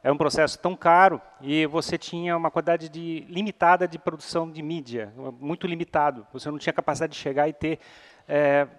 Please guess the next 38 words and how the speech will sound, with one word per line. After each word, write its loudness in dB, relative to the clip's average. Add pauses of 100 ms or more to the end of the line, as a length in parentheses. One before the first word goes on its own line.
como -2
é 2
que -6
é, 2
mídias -4
especializadas 0
em -6
determinados -2
nichos. -8 (800)
O -8
ponto 4
é 10
que -2 (260)
a 0
internet -2
levou 0
a -2
uma -2
situação 0
que -6
o 2
custo -8
de -10
produção -4 (380)
de -6
mídia -6 (160)
está -10
muito -6
baixo, 4
porque -6
a -4
tecnologia -6
ficou, -12
fez -6
isso -12
ficar -12
muito -12
barato, -2